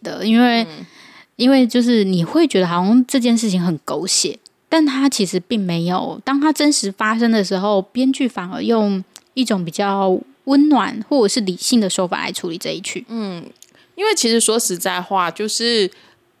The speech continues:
Speaker 2: 整个的纠结，当然都是在上一代的纠结，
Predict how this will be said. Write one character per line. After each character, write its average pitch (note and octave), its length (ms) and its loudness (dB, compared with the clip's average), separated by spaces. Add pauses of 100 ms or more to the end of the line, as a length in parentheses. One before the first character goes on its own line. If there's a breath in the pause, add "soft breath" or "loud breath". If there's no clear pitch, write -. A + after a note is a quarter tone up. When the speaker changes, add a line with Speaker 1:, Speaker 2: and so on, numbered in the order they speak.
(100)
Speaker 2:
整 F3 240 -2
个 F3+ 160 -2
的 F3+ 120 2
纠 G#3 320 0
结， E3 360 0
当 F#3+ 200 -4
然 E3+ 160 -4
都 F3+ 140 -2
是 F#3 140 -6
在 F3+ 120 -4
上 E3+ 240 -4
一 D3 80 -10
代 D#3+ 200 -6
的 C#3 100 -2
纠 C#3+ 300 -4
结， - 440 -10